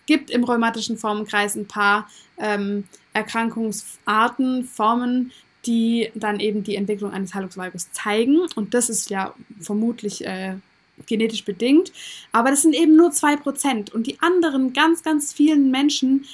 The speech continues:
die können selber was dagegen tun. Und, äh, da kommen wir auch dann nachher bei Mythos Nummer drei nochmal drauf zu sprechen. Mythos Nummer zwei, das kommt von High Heels, beziehungsweise das haben nur Frauen, weil ja die meisten Frauen, ähm,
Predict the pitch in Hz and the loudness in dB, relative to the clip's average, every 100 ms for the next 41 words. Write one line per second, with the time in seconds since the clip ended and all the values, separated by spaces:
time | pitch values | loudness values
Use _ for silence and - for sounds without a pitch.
0 | - - 269 285 262 247 254 247 220 214 | -6 -2 0 4 4 4 2 0 0 -2
1 | - 208 220 214 214 311 254 190 175 - | -4 -4 -4 -4 -2 0 0 -2 -8 -20
2 | - _ 220 214 208 208 - - 214 208 | -20 _ -4 -2 -2 -4 -8 -6 -4 -2
3 | 208 240 226 214 202 202 214 208 208 208 | -2 0 0 0 -2 -2 -6 -6 -4 -4
4 | 214 208 208 220 226 220 208 196 208 220 | -4 -4 -2 -2 -4 -6 -4 -4 -2 -2
5 | 190 180 196 - 170 - 202 - - 180 | -4 -8 -12 -14 -16 -14 -14 -14 -14 -14
6 | 190 180 - _ _ - - _ _ _ | -14 -18 -20 _ _ -20 -20 _ _ _
7 | _ 277 311 330 311 285 277 - 302 359 | _ 6 8 8 6 4 4 2 4 2
8 | 370 _ 269 269 - 269 254 233 190 233 | 0 _ -2 0 2 0 0 -4 -4 0
9 | 262 330 339 359 - 262 - 285 285 254 | 4 6 4 2 -2 -6 2 4 6 4
10 | 254 269 277 285 233 - 247 247 247 254 | 0 0 -2 -4 -4 0 4 4 4 2
11 | 247 - 226 208 220 269 - 214 214 208 | -2 -2 0 0 0 -4 -4 -4 0 0
12 | 208 - _ - 214 220 214 220 - 202 | -2 -6 _ -8 -2 0 2 0 -4 -6
13 | 196 202 208 202 - 202 202 202 202 | -2 0 -2 -4 -8 -6 -4 -2 -4